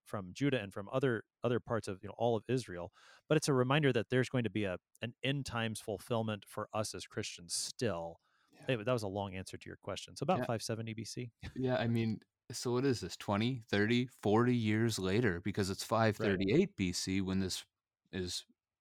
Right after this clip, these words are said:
Speaker 2: well, we can talk about twofold prophecy if you'd like here in a little bit, but it's five thirty-eight B C when the first possible fulfillment of this is going to come,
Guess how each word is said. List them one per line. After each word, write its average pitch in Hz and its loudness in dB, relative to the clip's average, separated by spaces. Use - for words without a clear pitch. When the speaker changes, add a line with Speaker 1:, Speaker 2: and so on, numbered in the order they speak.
Speaker 2:
well, 90 -2
we 101 2
can 101 0
talk 95 2
about 85 -4
twofold 82 -6
prophecy 85 0
if 82 -10
you'd 82 -4
like 80 -6
here 90 -4
in 80 -6
a 82 -6
little 85 -4
bit, 78 -8
but 92 0
it's - -2
five 131 6
thirty-eight 104 4
B 85 0
C 95 0
when 87 0
the 82 -2
first - 0
possible 90 2
fulfillment 90 0
of 80 -6
this 82 -4
is 82 -8
going 82 -6
to 78 -14
come, 80 -4